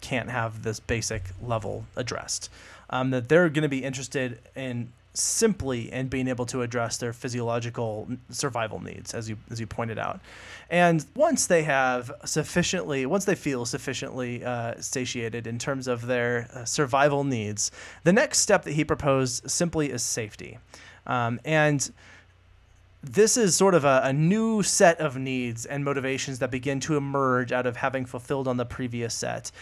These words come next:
And this really refers to things like security and order, law, um, essentially freedom and avoidance of things that are fearful. Okay, so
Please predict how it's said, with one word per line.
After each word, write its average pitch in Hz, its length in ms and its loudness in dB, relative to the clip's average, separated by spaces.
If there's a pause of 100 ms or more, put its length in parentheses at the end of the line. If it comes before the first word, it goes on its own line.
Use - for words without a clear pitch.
(200)
And 156 180 4
this 151 160 0
really 202 180 6
refers 160 400 2
to 160 80 -2
things 147 300 -2
like 139 140 2
security 156 640 2
and 131 120 -2
order, 143 520 2 (380)
law, 147 580 4 (120)
um, 135 340 4
essentially 165 760 2
freedom 156 540 4
and 143 120 0
avoidance 131 540 0
of 123 180 -2
things 131 300 -2
that 123 120 0
are 117 80 2
fearful. 151 600 -2 (380)
Okay, 160 360 8
so 165 500 8